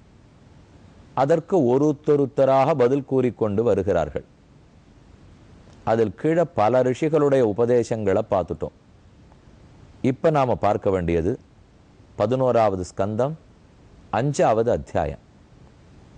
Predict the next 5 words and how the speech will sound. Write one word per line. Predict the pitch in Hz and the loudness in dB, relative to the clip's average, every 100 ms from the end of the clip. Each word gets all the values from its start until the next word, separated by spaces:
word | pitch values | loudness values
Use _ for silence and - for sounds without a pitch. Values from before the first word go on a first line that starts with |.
| - - - | -20 -20 -10
கீழே | - 180 185 | -2 0 2
பக்தி | 170 98 123 - 180 | 0 0 -2 -2 -4
செய்பவனை | - 135 160 156 147 117 | 0 0 2 0 0 -2
பத்தி | - 107 - 98 78 - _ - - - | -2 -4 0 -2 -2 -6 _ -20 -20 -10
கூறினார். | - 107 87 82 98 | -2 0 0 -2 -6